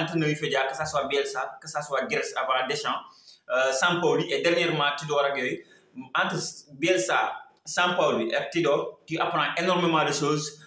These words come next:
Loolu day tax tey jii nii, le système trois, euh, trois défenseurs bi xamante ne football moderne yi, voilà, gis ngeen man, City def ko.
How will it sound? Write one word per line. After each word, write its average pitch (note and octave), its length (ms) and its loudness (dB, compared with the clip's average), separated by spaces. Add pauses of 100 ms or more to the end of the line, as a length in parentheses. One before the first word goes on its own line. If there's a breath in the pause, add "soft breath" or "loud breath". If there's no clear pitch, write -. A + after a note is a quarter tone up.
Loolu D3 220 -2
day E3+ 220 4
tax F3 220 0
tey D#3+ 200 2
jii D#3 120 0
nii, C3+ 100 -2
le C#3+ 100 0
système E3 340 -2
trois, E3 180 2
euh, C#3+ 420 2
trois D#3+ 160 2
défenseurs D3+ 420 0
bi C#3 80 -8
xamante C#3+ 360 -4
ne C3 100 -4 (420 soft breath)
football E3 240 2
moderne D#3 340 2
yi, C3 140 2
voilà, A#2+ 360 4
gis C#3+ 100 0
ngeen C#3+ 200 2
man, B2+ 120 -2
City C#3 340 -6
def D3 220 0
ko. C#3 240 0